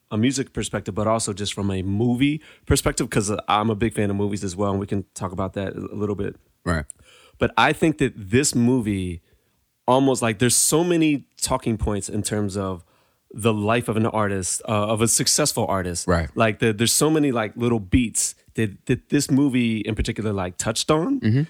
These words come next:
Speaker 1: that I think that we can talk about. And what
Speaker 2: For
Speaker 1: you,
Speaker 2: sure.
Speaker 1: what you were talking, like, the business side with Michael Bivins and the contracts,
Speaker 2: Yeah.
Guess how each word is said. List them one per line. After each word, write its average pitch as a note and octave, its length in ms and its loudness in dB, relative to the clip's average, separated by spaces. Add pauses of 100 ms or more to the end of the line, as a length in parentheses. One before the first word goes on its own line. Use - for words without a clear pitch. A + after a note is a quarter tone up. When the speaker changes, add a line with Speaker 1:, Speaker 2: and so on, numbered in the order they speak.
(120)
Speaker 1:
that B2 120 4
I A#2 120 2
think A#2+ 200 -4
that A2+ 80 -4
we G#2 120 -4
can G#2 120 -8
talk G2 200 -4
about. F#2 260 -4
And G2+ 180 -2
what A#2+ 200 0
Speaker 2:
For E3+ 80 0
Speaker 1:
you, D3+ 80 2
Speaker 2:
sure. G2 100 -2
Speaker 1:
what A#2+ 260 -2
you D3+ 60 -2
were C#3+ 100 0
talking, B2+ 240 -2
like, G#2+ 140 -4
the - 80 -2
business C3 320 2
side G2+ 240 0
with F#2+ 100 -4
Michael G#2 280 -2
Bivins G2+ 320 -2
and F#2+ 80 -2
the G2 40 -4
contracts, G2 640 -4
Speaker 2:
Yeah. D#2+ 160 -2